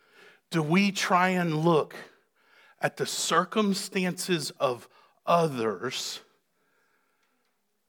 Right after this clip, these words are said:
to find God's favor? Do we so easily forget that God can curse with wealth? Isn't that part of what Jesus is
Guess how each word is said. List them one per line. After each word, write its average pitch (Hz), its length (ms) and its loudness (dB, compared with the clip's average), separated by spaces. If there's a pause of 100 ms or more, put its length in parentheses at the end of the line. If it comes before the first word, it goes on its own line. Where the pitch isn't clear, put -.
(680)
to 165 120 -6
find 147 440 -2
God's 143 340 -4
favor? 151 540 -4 (1600)
Do 165 180 0
we 185 260 4
so 185 360 0
easily 170 420 -2
forget 147 640 -2 (480)
that 147 220 -2
God 151 340 4
can 147 360 0 (100)
curse - 440 -2
with 143 260 -4
wealth? 131 440 0 (1600)
Isn't 190 160 0
that 208 200 2
part 185 220 4
of 185 100 2
what 170 140 2
Jesus 170 500 -2
is 143 220 -6